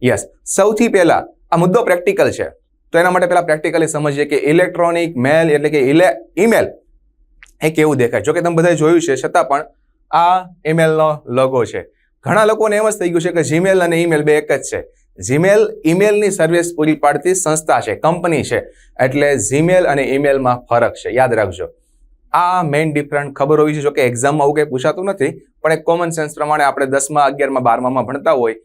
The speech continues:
તો આપણને ડેઇલી યુઝ કરતા હોઈએ તો એટલી આટલું તો ખબર પડવું જોઈએ કે Gmail અને ઈમેલ બે અલગ અલગ છે. Gmail એ ઇલેક્ટ્રોનિક મેલ, ઈમેલ પૂરી પાડતી એક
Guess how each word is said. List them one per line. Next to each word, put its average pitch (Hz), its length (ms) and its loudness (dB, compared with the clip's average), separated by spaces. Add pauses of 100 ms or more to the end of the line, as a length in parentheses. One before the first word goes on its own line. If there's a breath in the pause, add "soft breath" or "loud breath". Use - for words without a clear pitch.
(200)
તો 123 80 0
આપણને 123 340 -2
ડેઇલી 180 380 0
યુઝ 165 200 -2
કરતા 147 260 0
હોઈએ 120 260 2
તો - 260 -8
એટલી 156 240 -2
આટલું 143 200 -4
તો 143 80 0
ખબર 139 260 -2
પડવું 156 220 2
જોઈએ 120 280 0 (300 loud breath)
કે 98 60 -4
Gmail 143 420 2
અને 143 120 -2
ઈમેલ 139 340 -2 (200)
બે 170 200 2
અલગ 156 240 2
અલગ 127 160 2
છે. 127 180 -4 (500 loud breath)
Gmail 165 340 2 (280)
એ 131 80 0 (120)
ઇલેક્ટ્રોનિક 156 600 0
મેલ, 131 300 0
ઈમેલ 180 300 0
પૂરી 151 160 0
પાડતી 127 380 0
એક - 120 0